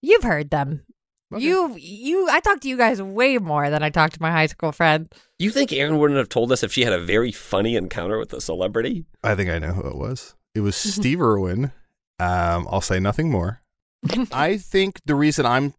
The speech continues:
Speaker 2: close with a lot of my high school friends is 'cause my high school was, my graduating class was maybe, like, seventy some people or something. My whole high school was maybe, like, three fifty. My high school was basically word for word, face for face,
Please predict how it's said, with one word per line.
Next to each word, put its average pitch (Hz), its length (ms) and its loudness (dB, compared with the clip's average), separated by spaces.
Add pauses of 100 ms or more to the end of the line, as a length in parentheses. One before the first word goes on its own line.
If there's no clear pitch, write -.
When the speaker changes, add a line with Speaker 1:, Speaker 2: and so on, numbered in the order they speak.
Speaker 2:
close 127 360 2
with - 140 -2
a 113 60 0
lot 104 160 4
of 92 60 0
my 98 100 2
high 101 100 2
school 95 160 -4
friends 95 280 0
is 90 100 -8
'cause 120 180 0
my 123 160 2
high 131 160 2
school 131 300 0
was, 104 440 0 (460)
my 127 140 -2
graduating 156 440 2
class 143 380 0
was 117 160 -6
maybe, 107 800 2
like, 92 400 -2 (140)
seventy 113 400 0
some 104 200 0
people 90 280 -4
or 87 80 -4
something. 90 440 -6
My 101 120 -2
whole 107 180 2
high 104 140 2
school 98 220 -2
was 98 140 -4
maybe, 95 140 2
like, 95 160 -2
three 95 180 -6
fifty. 92 360 -6 (720)
My 127 340 -2
high 170 180 0
school 156 220 -2
was 123 180 2
basically 131 720 2
word 139 420 0
for 202 200 0
word, 156 360 0
face 151 340 -2
for 170 160 -2
face, - 640 -2